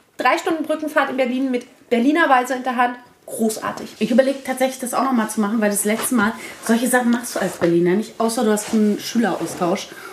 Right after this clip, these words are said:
Speaker 2: Und meine letzte französische Austauschschülerin ist gefühlte fünfzehn Jahre her. Also vielleicht wär's mal wieder Zeit.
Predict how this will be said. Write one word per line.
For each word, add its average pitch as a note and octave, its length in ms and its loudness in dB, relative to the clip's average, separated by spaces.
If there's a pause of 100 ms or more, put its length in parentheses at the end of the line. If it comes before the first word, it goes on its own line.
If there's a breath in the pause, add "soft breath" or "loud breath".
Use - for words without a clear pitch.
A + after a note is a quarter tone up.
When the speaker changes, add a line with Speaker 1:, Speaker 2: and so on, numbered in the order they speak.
(140)
Speaker 2:
Und A3+ 100 6
meine G#3+ 180 6
letzte A#3 300 2
französische G#3+ 540 -2
Austauschschülerin F#3 720 0
ist - 160 -6
gefühlte G#3 360 -2
fünfzehn G#3 420 -2
Jahre E3+ 220 0
her. C#3+ 180 -6 (500 loud breath)
Also A3 280 4
vielleicht A#3+ 340 -2
wär's B3+ 180 0
mal B3 100 -2
wieder A#3+ 200 -6
Zeit. F3+ 300 -4